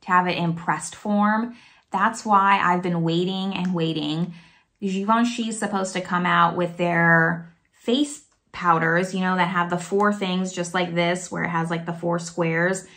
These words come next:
They're supposed to come out with their loose powder in pressed form. And I've been waiting for that to come out because I would much rather it in pressed form.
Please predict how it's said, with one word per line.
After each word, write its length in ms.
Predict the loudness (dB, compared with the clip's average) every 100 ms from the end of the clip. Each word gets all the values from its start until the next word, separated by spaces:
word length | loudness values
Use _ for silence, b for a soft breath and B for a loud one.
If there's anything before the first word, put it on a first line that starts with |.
| B
They're 120 | -8 -6
supposed 260 | -4 -4
to 60 | -2
come 140 | 0
out 180 | 0 0
with 60 | -2
their 160 | -2
loose 300 | 0 0 -4
powder 480 | -4 2 4 4 0
in 260 | 0 -4 -2
pressed 340 | -2 -2 -4
form. 500 | -8 -4 -2 -2 -6 B B
And 100 | -4
I've 100 | -2
been 160 | 0 0
waiting 400 | 2 2 2 2
for 160 | 2
that 440 | 2 4 4 2 -4
to 100 | -18
come 220 | -6 -4 0
out 380 | 4 4 2
because 260 | -2 -8 -4
I 80 | -2
would 160 | 0
much 420 | 2 2 2 0 0
rather 320 | 0 0 -2
it 260 | -4 -4
in 160 | -6 -4
pressed 360 | -2 -4 -4 -8
form. 600 | -4 0 2 0 -4